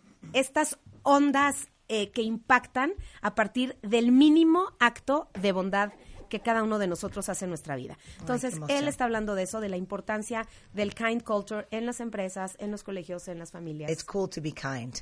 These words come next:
Speaker 1: It's cool to be kind.
Speaker 2: It's cool to be kind. Oigan, todo el programa está arriba en la página de Mothers, que es con D de dedo,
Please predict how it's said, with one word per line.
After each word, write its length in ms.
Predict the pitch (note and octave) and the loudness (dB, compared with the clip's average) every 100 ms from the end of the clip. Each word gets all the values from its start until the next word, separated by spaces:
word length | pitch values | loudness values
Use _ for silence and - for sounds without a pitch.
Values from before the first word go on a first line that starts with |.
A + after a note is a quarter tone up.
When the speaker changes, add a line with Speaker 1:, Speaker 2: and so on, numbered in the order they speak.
| - - | -14 -10
Speaker 1:
It's 180 | A#3 - | -8 2
cool 180 | F4 | 2
to 80 | F4 | 2
be 100 | D#4 | -2
kind. 160 | A#3 F#3 | -2 0
Speaker 2:
It's 180 | F#3 - | 0 -2
cool 200 | G#3 G3 | -2 -2
to 100 | E3+ | -4
be 100 | D#3+ | -4
kind. 340 | - C#3 C3+ - - - | -2 -2 -6 -10 -16 8
Oigan, 300 | G#3+ G#3+ G#3 - _ | 10 10 6 -4 _
todo 340 | - E4 C4+ F4+ - | 12 12 12 8 8
el 140 | A3+ | 6
programa 640 | A3+ G3+ F3+ F#3 F#3 G#3 A#3+ | 8 8 10 10 10 6 4
está 320 | F3 - G3 | -2 8 8
arriba 680 | F3+ F#3 F3 F#3+ F#3+ G#3 - | 10 6 4 4 6 6 4
en 260 | E3+ F3 F3+ | 0 2 2
la 120 | D#3+ | 4
página 340 | E3+ - E3+ | 2 2 0
de 100 | D#3 | 2
Mothers, 680 | E3 F3 F3+ E3+ F#3 B3 - | 4 6 8 8 6 2 -4
que 120 | D3 | -2
es 100 | D3 | 0
con 240 | E3 E3 | 0 0
D 140 | D3 D#3+ | 4 4
de 140 | D3+ | 4
dedo, 400 | C#3+ C#3+ D3+ A3+ | 2 0 0 0